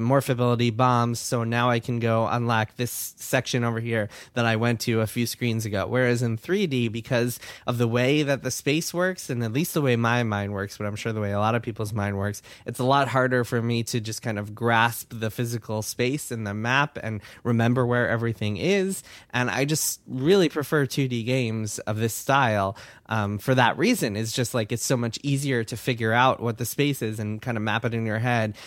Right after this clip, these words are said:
and enjoy the feeling of backtracking, as opposed to just kind of being like, "All right, I guess I'll just, like, try to figure out this map and just, like, open a bunch of doors until I figure out where, where I need to go next."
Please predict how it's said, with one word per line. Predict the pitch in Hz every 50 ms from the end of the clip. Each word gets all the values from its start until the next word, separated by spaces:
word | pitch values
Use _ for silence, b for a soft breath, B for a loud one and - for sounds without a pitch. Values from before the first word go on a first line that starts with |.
| B B
and | - 127 123
enjoy | 120 117 110 120 147 165 196 185 170
the | 143 127 117
feeling | - 127 113 113 110 107 110
of | 101
backtracking, | 104 104 101 104 - - 107 98 101 - 104 104 101 -
as | 110 123 117
opposed | 127 117 - 131 123 120 117 - -
to | 117
just | 110 120 113 -
kind | - 123 117
of | 113 107
being | 104 113 110
like, | 110 107 107 101 -
"All | 76 117 131 139
right, | 135 131 127 123 123 117
I | 117 117
guess | 113 117 120 117 -
I'll | 123 113 110
just, | 110 120 117 -
like, | - 110 107 107 B B B B B B
try | - 151 139 139
to | 135 135 131 127 120
figure | 104 - - - 160 139 139 135
out | 127 127 127 113
this | 120 127 123 -
map | 127 120 123 123 120 117 -
and | 127 117 120
just, | 113 120 113 -
like, | 127 117 104 -
open | - 131 113 - 120
a | 120
bunch | 110 123 120 113 -
of | 113 104
doors | 117 117 113 110 113 113 107
until | 117 110 101 113 113
I | 113 110
figure | 101 - 123 107 113 110
out | 107 107 98
where, | 104 107 107 104 104 104 107 B B B B
where | B 120 127 113
I | 110 110 113
need | 117 117 117 107 -
to | 113
go | 101 123 110 107 104 101 101 95
next." | 95 110 113 101 - - - - -